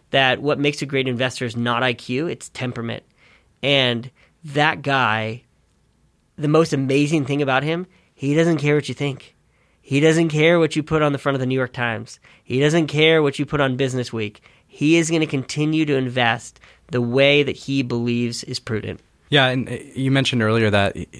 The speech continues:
Speaker 2: his advice is often for people to be index investors. But it, it makes sense, though, because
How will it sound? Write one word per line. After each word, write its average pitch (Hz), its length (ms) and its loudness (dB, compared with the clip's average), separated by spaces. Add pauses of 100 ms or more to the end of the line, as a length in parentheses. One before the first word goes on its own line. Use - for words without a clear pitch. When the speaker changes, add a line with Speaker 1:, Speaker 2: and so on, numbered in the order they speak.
(120)
Speaker 2:
his 127 260 -2
advice 107 460 2
is 101 100 -6
often 98 440 0
for - 180 -6
people 101 320 -6
to 104 200 -6
be 101 460 -4
index 104 640 -4
investors. 107 600 -2 (480)
But 180 100 6
it, 180 240 2
it 165 80 6
makes 180 220 4
sense, 208 200 2
though, 110 140 2
because 113 400 0